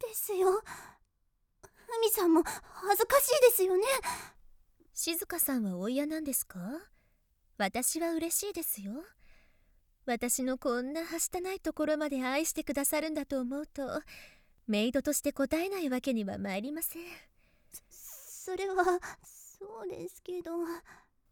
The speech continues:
Speaker 2: 私の方は準備できております。静香さん、ご主人様がお待ちです。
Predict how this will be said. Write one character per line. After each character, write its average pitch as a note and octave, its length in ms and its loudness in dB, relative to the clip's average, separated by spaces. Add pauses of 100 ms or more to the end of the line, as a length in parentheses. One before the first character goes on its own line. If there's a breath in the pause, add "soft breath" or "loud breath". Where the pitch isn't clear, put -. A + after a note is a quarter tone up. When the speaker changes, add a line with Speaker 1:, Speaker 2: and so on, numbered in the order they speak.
(260)
Speaker 2:
私 B3+ 380 2
の F4 160 0
方 G4 220 0
は C#4 120 2
準 A#3+ 200 0
備 C4+ 160 0
で B3 120 0
き - 80 -14
て D4+ 140 -2
お C#4 40 0
り A3+ 140 2
ま A3+ 120 0
す。 - 200 -2 (920)
静 A3 260 -4
香 F#3 120 -10
さ - 160 -6
ん、 D4 140 -4 (840)
ご A3+ 120 2
主 C#4+ 160 4
人 C4 200 -2
様 G3+ 280 -2
が E3+ 140 -8
お E3+ 40 -6
待 A3+ 260 -4
ち - 20 -8
で C#4+ 100 -6
す。 - 200 -6